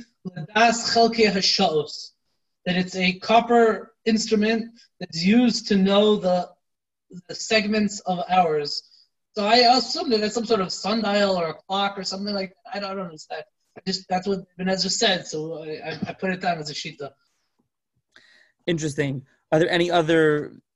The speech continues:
Speaker 2: um, like, opinions, like, in Bereshis that you wanted to mention, or any other parts of, uh, that, that stick out at you as something really novel, interesting that you came across, or no?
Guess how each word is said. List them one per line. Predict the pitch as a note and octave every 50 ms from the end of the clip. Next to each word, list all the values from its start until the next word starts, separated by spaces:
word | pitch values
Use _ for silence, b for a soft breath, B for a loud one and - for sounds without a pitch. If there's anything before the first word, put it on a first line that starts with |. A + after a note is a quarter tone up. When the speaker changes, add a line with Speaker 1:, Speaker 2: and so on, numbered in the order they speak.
| _ -
Speaker 2:
um, | C3+ C#3 C#3 C3 C3 B2+ B2+ B2+
like, | C3+ C#3 C3 -
opinions, | C3 C#3 E3+ D#3+ E3 F3+ F#3+ E3
like, | E3 D3+
in | D3+ D3
Bereshis | D#3 D3+ D#3+ E3 - F3 E3
that | - F#3
you | F3
wanted | F3 F3 F3+ E3 F3+
to | F3
mention, | F3+ F#3 G3+ G#3 A3+ A3 F#3 D#3
or | C#3+
any | C#3+ D3 D3+
other | D#3 D3+
parts | - D#3+ D#3+ D#3 -
of, | E3+ D#3 D3+ D3
uh, | D#3+ D#3 D3
that, | D3 D3+
that | D3+ D3+ C#3+ -
stick | - - F#3 F3 - F3+
out | F3+ F#3
at | F3+ F3+
you | F3 E3
as | D3+
something | E3 E3+ E3+ D3+
really | D#3 E3 D3+ D3+
novel, | D3 D3 D3+ D#3+ D#3 D#3 C#3+
interesting | D#3 D#3+ F3 E3 - F#3+
that | F#3 F3+
you | F3 F3
came | E3+ G3+ G3+ G#3
across, | G#3 - A#3 A3+ G#3+ F#3 -
or | E3+ E3 D#3+ D#3 -
no? | E3 D3 C#3+ D3 C#3 C#3